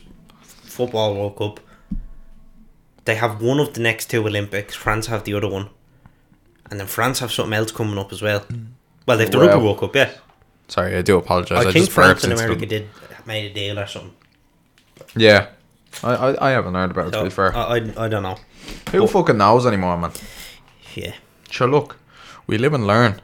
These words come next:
Speaker 2: Um,
Speaker 1: I'm, I'm just seeing if there aren't any other news that
Speaker 2: yeah, other than that, I think it's time to... It's forty minutes in, Jack,
Speaker 1: Europe
Speaker 2: so.
Speaker 1: won the Ryder Cup.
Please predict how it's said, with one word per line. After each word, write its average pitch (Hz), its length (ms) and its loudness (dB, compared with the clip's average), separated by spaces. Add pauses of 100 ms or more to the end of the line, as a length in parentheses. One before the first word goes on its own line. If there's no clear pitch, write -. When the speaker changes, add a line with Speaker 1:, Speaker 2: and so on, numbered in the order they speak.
Speaker 2:
Um, 104 520 2
Speaker 1:
I'm, - 20 -14
I'm 104 180 -4
just 113 200 -6
seeing 110 200 0
if 104 120 -6
there 104 160 -4
aren't - 240 -8
any 101 200 -4
other 95 180 -2
news 95 420 -6
that 101 180 -4
Speaker 2:
yeah, 131 240 4
other 139 240 4
than 117 140 2
that, 120 160 6
I 120 100 6
think 117 280 -2
it's 98 140 -6
time 107 320 0
to... - 140 -4
It's 101 220 -2
forty 135 280 6
minutes 98 280 0
in, 104 180 -2
Jack, 104 120 0
Speaker 1:
Europe 156 220 6
Speaker 2:
so. - 60 0
Speaker 1:
won 143 120 2
the 135 100 2
Ryder 131 240 6
Cup. 143 280 0